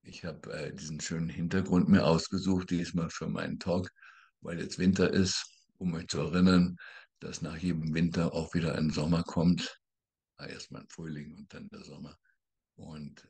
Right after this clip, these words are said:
freue mich drauf, äh, mit euch weiterzuarbeiten. Ja,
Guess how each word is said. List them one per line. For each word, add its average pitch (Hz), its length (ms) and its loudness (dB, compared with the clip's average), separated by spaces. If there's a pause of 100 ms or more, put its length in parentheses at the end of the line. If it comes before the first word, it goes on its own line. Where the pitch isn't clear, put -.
freue 82 220 -12
mich 85 160 -8
drauf, 78 520 -6
äh, 80 120 -10
mit 78 200 -8
euch 80 300 -12
weiterzuarbeiten. 80 1120 -4 (1300)
Ja, 101 320 2